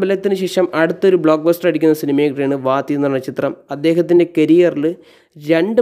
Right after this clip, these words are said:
ബ്ലോക്ക് ബസ്റ്റർ ഇപ്പോൾ ആയിട്ടുണ്ട്. ഇനി മൂന്നാമത് ക്യാപ്റ്റൻ മില്ലർ എന്ന് പറയുന്ന സിനിമ കൂടെ വരാനുണ്ട്. അതും കൂടെ ബ്ലോക്ക് ബസ്റ്റർ അടിച്ചു കഴിഞ്ഞാൽ അദ്ദേഹം ഹാട്രിക് തന്നെ അടിച്ചെന്ന് തന്നെ പറയാം. നല്ലൊരു കണ്ടന്റുള്ളൊരു സിനിമ, സിനിമയാണെന്ന് തന്നെ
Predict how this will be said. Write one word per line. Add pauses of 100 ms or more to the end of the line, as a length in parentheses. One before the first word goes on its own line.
ബ്ലോക്ക്
ബസ്റ്റർ
ഇപ്പോൾ
ആയിട്ടുണ്ട്. (360)
ഇനി
മൂന്നാമത് (100)
ക്യാപ്റ്റൻ
മില്ലർ
എന്ന്
പറയുന്ന
സിനിമ
കൂടെ
വരാനുണ്ട്. (280)
അതും
കൂടെ (100)
ബ്ലോക്ക്
ബസ്റ്റർ
അടിച്ചു
കഴിഞ്ഞാൽ (280)
അദ്ദേഹം (180)
ഹാട്രിക്
തന്നെ
അടിച്ചെന്ന്
തന്നെ
പറയാം. (520)
നല്ലൊരു (420)
കണ്ടന്റുള്ളൊരു
സിനിമ, (240)
സിനിമയാണെന്ന്
തന്നെ